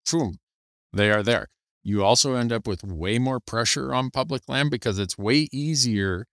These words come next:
to sit at your computer and do all this analysis than it is to go out and make relationships with private landowners and gain private access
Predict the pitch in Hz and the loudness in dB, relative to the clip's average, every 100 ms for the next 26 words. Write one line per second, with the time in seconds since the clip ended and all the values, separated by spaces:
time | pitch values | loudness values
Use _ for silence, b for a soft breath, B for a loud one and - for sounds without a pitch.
0 | _ _ _ - - 139 156 139 135 113 | _ _ _ 2 4 6 4 0 -4 -2
1 | 117 - 117 120 107 95 117 127 113 110 | -4 -2 -4 -2 -2 -2 0 4 4 4
2 | 104 104 98 165 131 - 98 - 123 120 | 2 2 2 2 2 0 -2 -4 0 0
3 | 104 104 120 117 104 107 135 120 120 131 | 0 0 0 -2 -2 2 4 4 2 -2
4 | _ - 110 104 101 117 131 120 117 117 | _ -6 0 0 0 -2 -2 0 2 0
5 | 120 104 120 - 123 110 113 113 117 110 | 0 -2 -2 -4 -8 -2 2 2 0 -2
6 | 107 107 104 110 110 113 85 78 104 127 | -2 0 -2 -2 -4 -4 -4 -4 -2 -2
7 | 120 120 123 120 104 107 - 113 107 110 | 0 2 2 2 -2 -4 -4 -4 -2 0
8 | - | -2